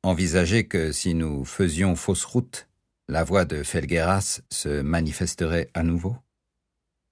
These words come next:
Endelbaum eut une moue dubitative. « Difficile à dire. Les cas de communication post-mortem aussi précises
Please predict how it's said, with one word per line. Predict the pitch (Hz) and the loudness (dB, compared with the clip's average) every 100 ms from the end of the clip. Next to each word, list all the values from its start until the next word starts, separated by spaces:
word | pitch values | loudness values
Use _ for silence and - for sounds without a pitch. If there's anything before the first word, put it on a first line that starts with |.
| - | -2
Endelbaum | 95 92 101 95 120 120 101 _ _ | 2 4 4 6 6 4 2 _ _
eut | 98 | -2
une | 92 104 95 | 0 2 4
moue | 87 90 90 82 | 6 4 4 0
dubitative. « | 85 82 85 78 - 73 64 65 - _ _ _ _ _ _ _ _ _ _ | -2 -2 -2 -4 -6 -6 -6 -8 -14 _ _ _ _ _ _ _ _ _ _
Difficile | - 69 73 - 69 | -8 -6 -6 -4 -4
à | 76 | -2
dire. | 73 82 69 64 62 - _ _ _ - | 0 0 -2 -4 -10 -18 _ _ _ -6
Les | 67 62 | -4 -4
cas | - 85 | 2 2
de | 65 64 60 65 | 2 -6 -8 -8
communication | - 76 73 73 71 73 - 73 | -4 -2 -2 -2 -2 -4 -2 -2
post-mortem | 76 - 78 71 - 90 76 | -2 -6 -4 -6 0 0 0
aussi | 69 - - 65 | -4 -6 -10 -10
précises | - - 69 - 92 90 71 | -12 -10 -8 -4 0 0 0